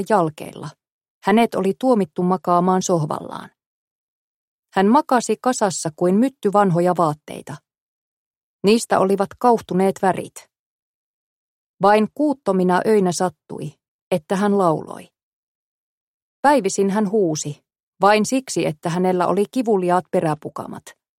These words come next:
Hän kertoi kaikille, jotka halusivat kuunnella, että hän oli saanut ne vaimonsa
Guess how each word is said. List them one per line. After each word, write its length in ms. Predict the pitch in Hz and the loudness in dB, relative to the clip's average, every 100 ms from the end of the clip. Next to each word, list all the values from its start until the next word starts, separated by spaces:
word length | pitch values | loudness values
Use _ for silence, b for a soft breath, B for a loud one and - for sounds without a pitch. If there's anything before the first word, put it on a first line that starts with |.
| _ _ _ _ _ _ _ _ _ _ | _ _ _ _ _ _ _ _ _ _
Hän 180 | - 196 | 0 0
kertoi 440 | 294 302 - 202 196 | 2 -2 0 -2 0
kaikille, 420 | 247 247 - 165 | 0 0 -2 -2
jotka 320 | 165 165 - 165 | 0 -2 -4 -4
halusivat 500 | 180 180 175 185 180 - | -2 -4 -2 -2 -2 -4
kuunnella, 500 | 254 240 180 160 156 | -2 0 0 0 -4
että 240 | 156 - | -6 -6
hän 160 | 170 175 | -4 -4
oli 160 | 190 208 | -2 -2
saanut 420 | - 269 214 180 | 0 2 2 0
ne 100 | 196 196 | -2 0
vaimonsa 440 | 254 190 175 | 0 0 -2